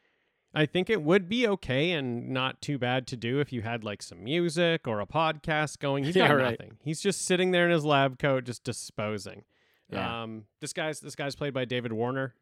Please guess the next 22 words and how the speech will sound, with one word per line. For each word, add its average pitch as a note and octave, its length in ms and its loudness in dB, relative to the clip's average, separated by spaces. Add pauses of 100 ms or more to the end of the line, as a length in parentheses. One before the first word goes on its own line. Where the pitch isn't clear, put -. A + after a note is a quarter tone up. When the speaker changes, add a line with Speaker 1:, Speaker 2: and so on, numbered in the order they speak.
Speaker 1:
Um, G#2+ 560 -10 (260)
great B2+ 200 -8
actor. A2 440 -8
This C3 180 -8
is, A#2 260 -12 (280)
I D#3 80 2
love D3+ 260 0
him F3 280 0 (280)
because C#3+ 300 -2
of G#2+ 80 -10
this G#2+ 180 -6
movie. E3+ 460 -2
So D3+ 200 0
I C3 80 2
don't E3 120 2
know. C#3 120 0
I C3 120 -2
feel D#3+ 240 -2
like C#3+ 160 0
he's C#3 180 -2
a A#2+ 60 -2
big, A#2+ 320 -2